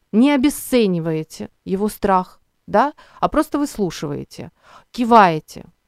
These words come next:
и понимаете, что, то есть вы вспоминаете своего дракона, которого вы боитесь или боялись, и, то есть, вот сопереживаете, понимаете.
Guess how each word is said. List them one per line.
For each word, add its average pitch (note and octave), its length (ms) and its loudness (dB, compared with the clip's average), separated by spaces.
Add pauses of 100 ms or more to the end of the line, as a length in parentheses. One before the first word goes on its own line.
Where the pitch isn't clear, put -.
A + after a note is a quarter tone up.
(120)
и A3 120 -2
понимаете, B3 920 0 (260)
что, E3 340 -6
то - 100 -6
есть - 120 -8
вы F#3+ 160 -8 (100)
вспоминаете A#3 580 0
своего G3+ 360 0
дракона, E4+ 500 -2
которого B3+ 400 -4
вы A3 140 -2
боитесь G3+ 600 -4
или E3+ 140 -6
боялись, D#3 540 -6 (340)
и, C#4 140 -2
то B3 120 -4
есть, - 220 -4
вот F#3+ 160 0
сопереживаете, A#3 880 -2
понимаете. G3 720 -4